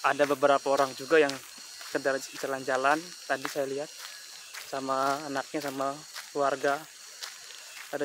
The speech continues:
juga ya beberapa ibu-ibu mungkin habis ngantor main ke sini, karena di sini kan ada kawasan pabrik juga.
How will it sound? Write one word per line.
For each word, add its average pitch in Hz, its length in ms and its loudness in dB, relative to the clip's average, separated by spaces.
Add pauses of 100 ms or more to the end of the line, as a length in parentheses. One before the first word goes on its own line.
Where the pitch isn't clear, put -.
juga 143 160 2
ya 139 240 8 (160)
beberapa 143 400 2
ibu-ibu 147 400 -2 (480)
mungkin 160 320 -4 (1040)
habis 143 160 -4
ngantor 160 560 4 (480)
main 143 160 0
ke 143 80 -6
sini, 143 320 -4
karena 156 240 2
di 156 80 2
sini 165 160 -2
kan 170 160 -2 (1400)
ada 143 160 6
kawasan 143 320 2
pabrik 143 240 2
juga. 139 240 0